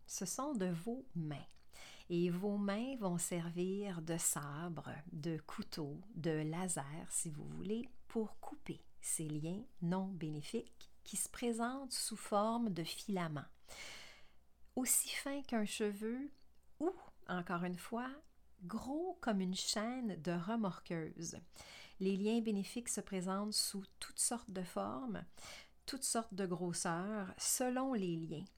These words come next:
à couper justement. Mais ces liens énergétiques sont très faciles à couper. Servez-vous de vos bras comme de grands ciseaux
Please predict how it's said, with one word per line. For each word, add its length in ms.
à 100
couper 360
justement. 460
Mais 360
ces 280
liens 320
énergétiques 680
sont 280
très 200
faciles 420
à 60
couper. 380
Servez-vous 1040
de 100
vos 260
bras 440
comme 240
de 160
grands 520
ciseaux 600